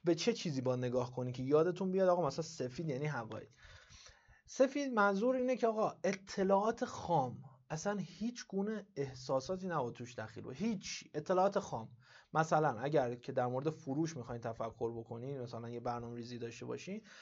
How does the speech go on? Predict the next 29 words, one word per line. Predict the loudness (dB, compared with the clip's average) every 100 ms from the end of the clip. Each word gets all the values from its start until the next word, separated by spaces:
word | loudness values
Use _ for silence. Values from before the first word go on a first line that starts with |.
| -6 6
اگه | 6
کلاه | 6 6 8
سفید | 6 0 -2 -4
رو |
میذارین، | -2 0 2 2 0 -2 -8 -20 -18 -10 4
دقیقاً | 8 8 6 2 4
با | 4 2 2
عدد | 2 4 2 4
و |
رقم | 6 8 6 2
کار | 0 -4
می‌کنید. | -6 -10 -10 -6
آقا | 0 2 0 -2
چه | -6 -6
تعداد | -4 -4 -6 -6 0 2 2 0
فروش | -6 -4 -4 -4
من | -6
این | -4
ماه | -4 -6 -4
داشتم، | -6 -6 -8 -8 -10 -14 -20 -10
چه | -6
تعداد | -2 0 0
ماهای | -2 -2 -2
قبل | 0 4 4 4
داشتم، | 2 0 0 -2 -2 -4 -12 -8
اصلاً | -4 -4
چیزی | -4 -6 -4 -4
نیست | -4 -2
که | 0